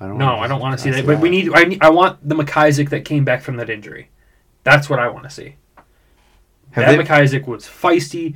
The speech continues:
Speaker 2: He was playing, like, every moment on the ice meant something. And I, I, he, again, he's getting adjusted to all these new players he's playing with. I understand that. He's gotta adjust a little quicker.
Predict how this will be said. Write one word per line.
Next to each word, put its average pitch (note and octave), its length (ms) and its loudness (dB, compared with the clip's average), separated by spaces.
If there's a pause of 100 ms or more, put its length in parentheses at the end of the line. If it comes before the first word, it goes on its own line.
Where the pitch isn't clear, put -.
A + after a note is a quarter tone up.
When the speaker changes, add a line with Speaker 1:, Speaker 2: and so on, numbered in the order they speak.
(140)
Speaker 2:
He C#3+ 200 -4
was B2 160 -8
playing, C#3 640 -2
like, B2 320 -6 (120)
every C#3+ 360 0
moment C#3 500 0
on B2+ 60 -4
the B2+ 120 -4
ice B2 240 -6
meant B2 240 -8
something. D3 420 -6 (800)
And A#2+ 460 -10
I, B2+ 60 -6
I, C3 260 -8
he, D3 680 -2 (100)
again, C#3+ 460 2
he's C3 300 -6
getting C#3 280 0
adjusted C3 520 -4
to - 140 -8
all C3 180 -2
these B2 180 -6
new B2 120 -6
players B2 280 -4
he's A#2 140 -12
playing B2 280 -6
with. A2 180 -10
I A2+ 100 -6
understand A#2 520 -10
that. G#2 220 -12 (1700)
He's B2+ 160 -12
gotta A2 160 -10
adjust - 300 -16
a - 40 -18
little - 140 -18
quicker. - 260 -20